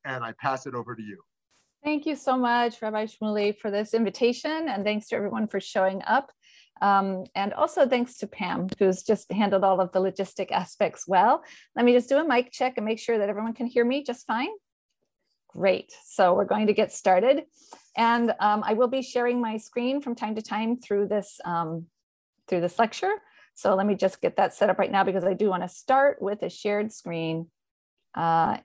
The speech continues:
Speaker 2: and let me collapse that. So I wanna make sure on the visual too. Everybody okay? That, that works well? All right, so the book of Proverbs, or Mishlei, gives us contradictory advice on how to deal with a fool.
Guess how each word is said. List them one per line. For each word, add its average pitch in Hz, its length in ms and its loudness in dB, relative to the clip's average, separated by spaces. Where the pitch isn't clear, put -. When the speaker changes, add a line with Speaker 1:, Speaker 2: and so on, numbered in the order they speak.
Speaker 2:
and 151 580 -4
let - 80 -6
me - 140 -8
collapse - 460 -6
that. - 260 0
So - 220 -2
I 175 60 2
wanna 190 160 4
make 190 120 2
sure 226 220 6
on 196 140 4
the 202 80 2
visual 180 300 2
too. 170 240 -2
Everybody 190 320 2
okay? 208 320 0
That, 185 220 -2
that 160 200 -8
works 175 240 -8
well? 208 280 4
All 220 80 4
right, 226 280 4
so 294 540 6
the 226 160 2
book 320 320 2
of 285 260 0
Proverbs, 202 500 0
or 202 80 -6
Mishlei, 180 640 -4
gives 240 220 2
us 247 140 0
contradictory 226 800 -4
advice 185 640 -6
on 214 460 0
how 208 200 4
to 214 100 4
deal 170 180 -2
with 180 100 -2
a 220 40 -6
fool. - 320 -6